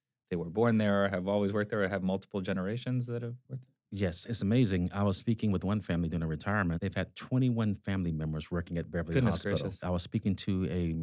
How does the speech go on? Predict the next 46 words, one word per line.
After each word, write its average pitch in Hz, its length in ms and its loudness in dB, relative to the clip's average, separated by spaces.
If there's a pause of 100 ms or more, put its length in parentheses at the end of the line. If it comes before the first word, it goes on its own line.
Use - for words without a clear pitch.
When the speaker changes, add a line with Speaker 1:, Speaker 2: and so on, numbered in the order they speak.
Speaker 2:
retiree 92 600 0
from 80 300 -2
our 78 360 -2
facilities 82 480 -2
department 73 400 -4
last 85 240 -2
week, 101 140 0
as 80 140 -2
a - 20 -6
matter 78 160 -2
of 78 80 -8
fact. 85 240 -4
The 98 80 -2
reason 87 200 0
I - 20 2
Speaker 1:
<laughs> 78 80 2
Speaker 2:
remember, 95 200 2
because 82 360 -2
he 98 80 -2
plays 90 340 0
Santa 101 400 2
every 82 220 -2
year. 82 260 0
He's 82 220 -4
worked 90 200 -2
there 90 180 6
s-, - 100 2
Speaker 1:
<laughs> - 180 -6
Speaker 2:
for 92 140 0 (100)
forty 120 260 6
years 92 400 2
in 92 60 2
that 92 140 2
hospital, 98 400 -2
as 76 140 -6
a - 20 -6
matter 76 160 -6
of 80 80 -10
fact. 92 160 -6 (100)
And 95 80 -4
his 90 160 0
daughter 90 640 2
has 90 220 -4 (120)
taken 104 280 0
the 98 80 2
baton 92 600 -2